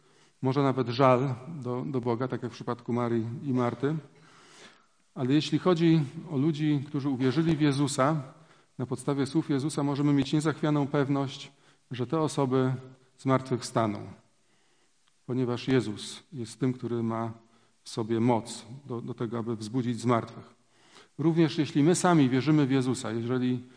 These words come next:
narodziliśmy się na nowo, jesteśmy dziećmi Bożymi, możemy mieć pewność, że Jezus wzbudzi nas z martwych, da nam nowe, chwalebne ciała i weźmie nas do siebie do chwały. Jezus zadał Marcie ważne pytanie:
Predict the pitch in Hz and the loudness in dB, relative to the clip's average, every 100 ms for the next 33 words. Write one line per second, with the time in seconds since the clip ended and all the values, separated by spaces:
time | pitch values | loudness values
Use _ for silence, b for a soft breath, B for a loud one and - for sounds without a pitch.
0 | B _ 127 131 139 151 151 147 135 135 | B _ -2 0 0 -2 -2 -2 0 2
1 | 151 151 143 123 131 135 117 147 151 139 | 2 2 0 -2 -6 -4 -2 -2 0 0
2 | 139 143 139 139 139 B B B - 135 | 0 2 2 2 -4 B B B -8 0
3 | 143 139 131 - 147 135 135 131 139 120 | 2 2 -2 0 2 2 0 -2 -4 0
4 | 135 143 131 117 113 131 123 117 117 110 | 2 2 0 -4 -2 -2 0 0 0 -2
5 | 117 113 113 104 117 117 120 139 131 131 | -2 -2 -4 -8 -4 -2 0 0 2 0
6 | 131 B B B - 127 123 127 120 120 | -2 B B B -6 0 2 4 2 0
7 | 123 113 110 107 - B B - 123 123 | 0 0 0 -4 -12 B B -10 -2 2
8 | 127 120 110 120 - 113 113 110 107 214 | 2 2 0 -4 -4 -2 0 -2 -8 -12
9 | 139 117 - 131 113 117 - _ _ _ | -8 -8 -2 0 0 -4 -16 _ _ _
10 | b b b b b _ 147 175 175 139 | b b b b b _ 2 4 4 4
11 | 165 160 156 151 156 156 147 135 147 139 | 4 6 6 4 4 2 2 2 4 4
12 | 139 139 135 117 107 | 2 2 2 2 0